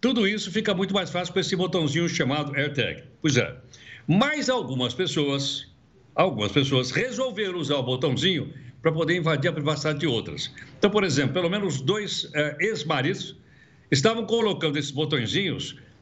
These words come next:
eh, na, na, na, na, na, na bagagem, na, na malinha do filho que ia pra escola. E a partir daí eles estavam monitorando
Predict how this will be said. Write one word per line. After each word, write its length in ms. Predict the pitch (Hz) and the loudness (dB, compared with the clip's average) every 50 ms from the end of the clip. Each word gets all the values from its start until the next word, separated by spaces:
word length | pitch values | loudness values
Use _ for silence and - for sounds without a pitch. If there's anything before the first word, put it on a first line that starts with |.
| - - - | -8 2 4
eh, 120 | 139 151 | 4 4
na, 260 | 160 185 185 185 185 | 4 2 0 0 0
na, 280 | 165 151 180 175 170 160 | 2 2 2 2 2 0
na, 260 | 156 170 160 143 143 | 0 0 0 0 0
na, 280 | 151 151 147 139 131 131 | 0 0 0 0 0 -2
na, 200 | 135 151 143 139 | -2 -2 -2 0
na 140 | 143 185 180 | -2 0 0
bagagem, 480 | 180 226 190 151 208 208 190 156 131 | 0 -2 0 0 -2 -2 -2 -2 -2
na, 100 | 180 175 | -2 -2
na 180 | 156 160 180 165 | 0 0 -2 0
malinha 480 | 160 185 202 180 175 226 233 220 196 | 2 2 2 2 2 2 2 2 0
do 120 | 170 185 190 | 0 -2 -2
filho 260 | - - 208 214 214 | 0 0 0 0 0
que 80 | 214 214 | -2 -2
ia 60 | 214 | -2
pra 100 | 220 226 | -2 -2
escola. 560 | 202 - - 185 165 147 117 - - - - - - - - - - - - | -6 -2 0 0 0 0 -2 -6 -10 -16 -20 -20 -20 -20 -20 -20 -12 2 4
E 80 | 208 | 4
a 80 | 247 254 | 4 4
partir 400 | 240 254 220 196 - - 185 170 | 2 0 -2 -2 0 0 0 2
daí 240 | 170 160 156 185 214 | 2 2 2 0 -2
eles 220 | 226 240 220 190 | -2 -4 -4 -2
estavam 420 | 214 180 185 190 170 156 139 151 | -2 0 0 2 0 0 -2 -4
monitorando 920 | 139 127 147 190 190 185 185 190 170 151 147 143 135 131 123 127 131 135 | -2 0 0 0 0 0 0 0 0 2 0 0 -2 -2 -4 -6 -8 -8